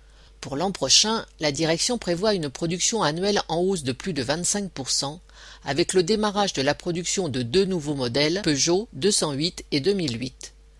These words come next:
C'est la conséquence directe du choix de P S A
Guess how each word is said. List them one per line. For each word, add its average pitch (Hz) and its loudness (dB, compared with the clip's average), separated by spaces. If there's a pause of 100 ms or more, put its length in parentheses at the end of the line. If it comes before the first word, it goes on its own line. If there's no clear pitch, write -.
(160)
C'est - 0
la 214 2
conséquence 233 0
directe 170 2
du 139 -4
choix 214 2
de 156 -2
P 170 2
S 135 0
A 147 -2